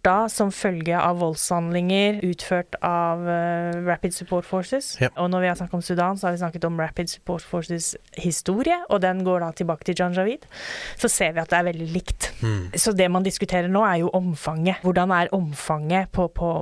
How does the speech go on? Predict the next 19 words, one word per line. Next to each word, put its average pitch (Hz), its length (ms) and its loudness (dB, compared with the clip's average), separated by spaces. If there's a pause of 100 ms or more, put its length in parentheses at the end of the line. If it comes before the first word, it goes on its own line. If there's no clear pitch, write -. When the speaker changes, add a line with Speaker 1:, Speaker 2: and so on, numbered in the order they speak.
Speaker 1:
på, 165 180 -2 (680)
på 175 240 2
de, 170 380 -2 (240)
eh, 180 220 2
drapene 175 520 0
vi 175 80 2
nå 165 240 0
ser 156 320 -4
i 180 160 0
Darfur? 190 400 0 (160)
Speaker 2:
Mm. 113 240 2 (160)
Speaker 1:
Eh, 175 400 4
altså 175 320 0
i 180 80 0
løpet 160 240 -2
av 160 140 -4
tjue 165 180 -2
tjuetre 156 360 -2 (180)
og 165 540 -2